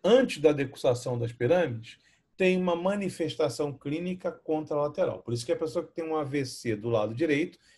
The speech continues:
tem uma paralisia ou paresia do lado esquerdo, né? A lesão na medula espinal, ela vai cursar com uma lesão motora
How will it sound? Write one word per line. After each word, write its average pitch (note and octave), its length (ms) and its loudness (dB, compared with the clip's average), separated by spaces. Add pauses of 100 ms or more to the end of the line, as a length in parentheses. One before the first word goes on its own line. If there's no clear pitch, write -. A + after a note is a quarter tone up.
(160)
tem F#3 160 0
uma C#3 240 -2
paralisia B2+ 720 -2
ou B2 80 -2
paresia B2 540 -4
do B2+ 100 -8
lado B2+ 180 -4
esquerdo, - 400 -12 (340)
né? C3+ 240 -8 (1300)
A D#3+ 140 6
lesão D#3 760 4 (140)
na F3+ 320 2
medula F3+ 800 2
espinal, F3+ 1040 0 (160)
ela D#3+ 240 2
vai D#3+ 180 4
cursar D#3 880 -2
com D3 160 -2
uma D3 160 -2
lesão C3 420 -2
motora B2+ 640 -6